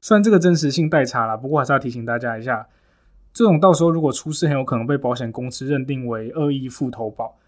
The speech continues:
会有道德风险的问题，谁知道你会不会保这么高的额度，然后故意让自己染疫，所以保险公司是有可能不理赔的哦。那这个防疫险有就好了，大家不要贪心，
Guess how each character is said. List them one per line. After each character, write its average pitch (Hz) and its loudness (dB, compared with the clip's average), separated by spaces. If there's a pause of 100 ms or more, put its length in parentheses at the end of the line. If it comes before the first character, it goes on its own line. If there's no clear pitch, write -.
(140)
会 202 4
有 175 6
道 180 4
德 139 0
风 147 -2
险 131 -4
的 113 -6
问 127 -6
题， 117 -12
谁 131 -6
知 127 -2
道 170 2
你 139 0
会 139 -2
不 139 -2
会 139 -2
保 127 -4
这 135 -4
么 127 -6
高 127 -2
的 123 -4
额 113 -8
度， 127 -4
然 117 -4
后 131 -4
故 143 -2
意 135 0
让 127 -2
自 123 -10
己 117 -6
染 113 -8
疫， 113 -12 (440)
所 - 4
以 - 6
保 170 4
险 165 2
公 151 0
司 156 -4
是 170 2
有 147 4
可 139 -2
能 120 -4
不 151 -4
理 120 -4
赔 110 -12
的 107 -10
哦。 107 -14 (1040)
那 160 0
这 165 2
个 160 4
防 139 2
疫 175 6
险 131 0
有 117 -4
就 160 0
好 127 -2
了， 110 -8
大 135 -2
家 123 2
不 123 -8
要 120 -2
贪 120 -10
心， 120 -14